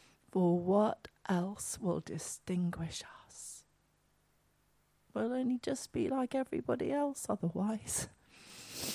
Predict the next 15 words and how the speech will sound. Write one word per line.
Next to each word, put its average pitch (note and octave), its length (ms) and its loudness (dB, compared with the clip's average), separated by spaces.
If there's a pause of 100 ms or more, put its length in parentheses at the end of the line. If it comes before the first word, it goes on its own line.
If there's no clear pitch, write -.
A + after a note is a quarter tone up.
(1300)
For F3 200 10
what B3 320 12
else C#4+ 440 8
will B3+ 120 10
distinguish A3+ 800 4
us - 260 -6
other G#3 380 2 (100)
than A#3 240 -6 (1700)
your - 280 -6
glory, F#3 720 10 (320)
your F#3+ 320 8
presence, - 1000 0 (540)
your F#3 140 4
supernatural - 1200 2
spirit? - 540 -6